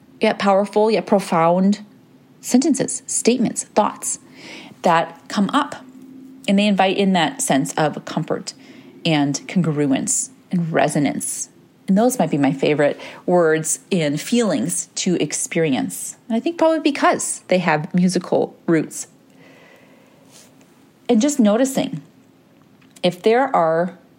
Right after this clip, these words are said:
times and spaces where that is the case for you. You can be in that now moment and embrace, "Oh, right? Evolution has happened, is happening. Transformation is happening. Transformation is here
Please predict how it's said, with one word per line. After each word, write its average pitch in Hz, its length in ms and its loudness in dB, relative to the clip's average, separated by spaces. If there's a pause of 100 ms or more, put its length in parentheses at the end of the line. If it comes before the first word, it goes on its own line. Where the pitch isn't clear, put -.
(380)
times 196 520 0
and 170 200 -2
spaces 147 760 -2 (640)
where 175 180 4
that 160 360 0 (140)
is 170 140 0
the 160 80 -2
case 359 260 2
for - 140 -4
you. - 200 -4 (920)
You 208 160 2
can 226 160 2
be 233 120 0
in 262 120 4
that 262 120 2
now 208 160 2
moment 190 440 2 (340)
and 196 100 0
embrace, 190 360 0
"Oh, 214 380 -10 (140)
right? 190 220 -8 (920)
Evolution 240 440 4
has 208 140 2
happened, 180 420 0
is 175 120 -2
happening. 196 500 2
Transformation 220 680 2
is 185 120 -2
happening. 160 440 0 (340)
Transformation 254 400 2
is - 320 -2
here 185 540 0